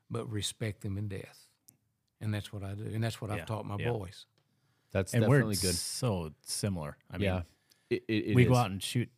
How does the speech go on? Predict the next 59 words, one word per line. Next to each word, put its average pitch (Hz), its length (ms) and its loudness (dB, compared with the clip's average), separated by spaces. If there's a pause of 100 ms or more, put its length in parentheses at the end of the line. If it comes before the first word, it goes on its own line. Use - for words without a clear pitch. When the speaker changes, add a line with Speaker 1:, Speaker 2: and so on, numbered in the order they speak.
(320)
Speaker 2:
two, 113 160 -2
three 104 160 -6
hundred 95 180 -4
coyotes 95 320 -10
a 87 40 -10
year 98 240 -6
that 87 140 -8
ain't 80 160 -10
worth 87 220 -10
shit, - 300 -6
but 82 120 -10 (380)
bring 92 180 -8
it, 78 120 -10 (120)
bring 98 140 -8
it 87 80 -10
home 92 220 -8
and, 85 140 -12 (120)
and 90 120 -10
hang 92 220 -6
it 87 80 -8
up 92 160 -10
and 95 100 -6
then 85 260 -8
sell 82 340 -8
it 85 80 -14
for 87 220 -12 (160)
five 78 240 -12
bucks. - 320 -16
You 90 80 -8
know, 110 200 -4
it's 98 100 -4
Speaker 1:
Mm-hmm. 95 80 -8
Speaker 2:
not 92 200 -8
something - 260 -12
we 95 80 -10
just - 200 -18
leave 90 200 -12
lay 87 180 -8
and 82 180 -12 (240)
Speaker 1:
Yeah. 95 280 -6
Speaker 2:
go 95 120 -2
to 87 60 -4
waste. 78 400 -10
Speaker 3:
And, 131 260 6
and 123 140 4
a 120 60 4
lot 110 260 4
of 127 80 0
people 113 680 -2
that's 101 360 -4 (540)
in, 104 240 0
in 98 300 -2
the, 95 140 -2 (160)
this 98 220 -2
day 101 200 -2
and 92 100 -2
age, 90 420 -4 (580)
it's 98 280 -4
their, 104 240 -2